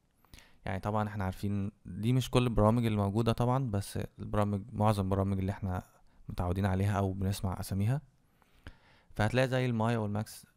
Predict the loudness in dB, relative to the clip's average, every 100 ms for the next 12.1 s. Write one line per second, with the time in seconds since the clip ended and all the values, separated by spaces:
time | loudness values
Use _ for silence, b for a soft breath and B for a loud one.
0 | -8 -6 -4 -4 -6 -10 -16 -8 -6 -2
1 | -2 0 0 0 -2 -4 -6 -6 -10 -4
2 | -2 -2 -2 -4 -4 -10 -16 -12 -12 -8
3 | -6 -6 -6 -8 -8 -10 -12 -10 -8 -6
4 | -8 -14 b b b b b -4 -2 -2
5 | -4 -6 -4 -4 -4 -4 -2 -4 -4 -6
6 | -8 -6 -4 -4 -4 -6 -6 -8 -10 -12
7 | -8 -6 -4 -2 -4 -6 -14 -8 -4 -4
8 | -4 -6 -8 -8 -6 -2 0 0 -2 -4
9 | -4 -2 0 0 -2 -4 -4 -6 -4 -2
10 | 0 0 0 -2 -14 _ _ _ _ -16
11 | -6 0 2 2 2 2 2 2 2 2